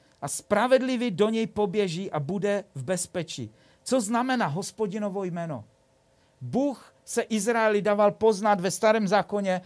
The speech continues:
různými verši, různými jmény. A, e, jsou známé, nebo najdete v Bibli mnoho takových jmén, já tady mám vy-, e, vypsané jenom čtyři. Bůh říká Izraeli: „Já jsem El Shaddai, Bůh všemohoucí.“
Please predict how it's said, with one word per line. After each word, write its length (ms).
různými 560
verši, 500
různými 440
jmény. 540
A, 440
e, 420
jsou 300
známé, 460
nebo 260
najdete 480
v 60
Bibli 300
mnoho 400
takových 360
jmén, 280
já 140
tady 240
mám 240
vy-, 280
e, 140
vypsané 520
jenom 220
čtyři. 480
Bůh 220
říká 360
Izraeli: 580
„Já 120
jsem 380
El 160
Shaddai, 600
Bůh 300
všemohoucí.“ 840